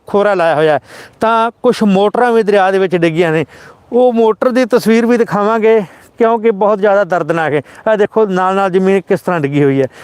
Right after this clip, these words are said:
ਇਸੇ ਤਰ੍ਹਾਂ ਨੇੜੇ ਅਸੀਂ ਤਾਂ ਨਹੀਂ ਜਾ ਰਹੇ, ਕਿਉਂਕਿ ਪਤਾ ਨਹੀਂ ਕਿਹੜੇ ਪਾਸੋਂ ਕੀ ਡਿੱਗ ਜਾਣਾ ਹੈ, ਕੀ ਹੋ ਜਾਣਾ ਹੈ, ਕੋਈ ਪਤਾ ਨਹੀਂ ਹੈ, ਕੁਝ ਪਤਾ ਨਹੀਂ ਹੈ,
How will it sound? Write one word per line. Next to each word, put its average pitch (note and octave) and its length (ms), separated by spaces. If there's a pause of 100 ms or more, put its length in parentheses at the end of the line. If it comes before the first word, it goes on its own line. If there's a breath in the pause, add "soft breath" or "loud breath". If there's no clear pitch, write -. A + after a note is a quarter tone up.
(120 loud breath)
ਇਸੇ A3+ 260
ਤਰ੍ਹਾਂ G3+ 260 (240 loud breath)
ਨੇੜੇ G3+ 400
ਅਸੀਂ - 160
ਤਾਂ G#3+ 260
ਨਹੀਂ A#3+ 100
ਜਾ A3+ 160
ਰਹੇ, A#3 100
ਕਿਉਂਕਿ B3 280
ਪਤਾ A#3 360
ਨਹੀਂ B3+ 200
ਕਿਹੜੇ C4 160
ਪਾਸੋਂ A3+ 400
ਕੀ A#3+ 160
ਡਿੱਗ G3+ 180
ਜਾਣਾ A3 260
ਹੈ, A3 100
ਕੀ A3+ 240
ਹੋ F#3 200
ਜਾਣਾ G#3+ 180
ਹੈ, G#3+ 80
ਕੋਈ G#3+ 240
ਪਤਾ D#3 280
ਨਹੀਂ D3 180
ਹੈ, C#3+ 60 (340 loud breath)
ਕੁਝ A3+ 180
ਪਤਾ F#3+ 300
ਨਹੀਂ G3 180
ਹੈ, G3 140